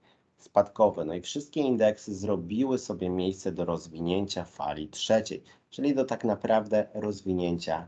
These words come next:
klasycznej, właściwej, dawno też niewidzianej, bo od wielu lat niewidzianej,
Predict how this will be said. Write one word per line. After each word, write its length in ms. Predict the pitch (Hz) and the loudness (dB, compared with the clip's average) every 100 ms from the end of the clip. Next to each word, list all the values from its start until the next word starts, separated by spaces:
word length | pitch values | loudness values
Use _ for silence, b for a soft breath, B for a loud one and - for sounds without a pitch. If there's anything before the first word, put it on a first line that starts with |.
| _ | _
klasycznej, 840 | - - - - 82 - 78 76 - - _ _ _ _ | -6 -4 -4 -10 -12 -8 -6 -6 -8 -20 _ _ _ _
właściwej, 920 | 82 92 107 117 - - 85 82 80 76 | -12 2 4 6 2 -6 -6 -4 -4 -4
dawno 460 | 80 107 117 110 | 4 6 6 2
też 260 | 90 90 95 | 0 -6 -6
niewidzianej, 580 | 85 85 101 95 87 80 | -6 -6 -2 0 0 -4
bo 120 | 78 | -8
od 100 | 78 | -6
wielu 240 | 87 82 | -4 -2
lat 240 | 82 76 95 | -2 -2 -6
niewidzianej, 600 | 85 - 73 73 73 | -8 -10 -10 -8 -8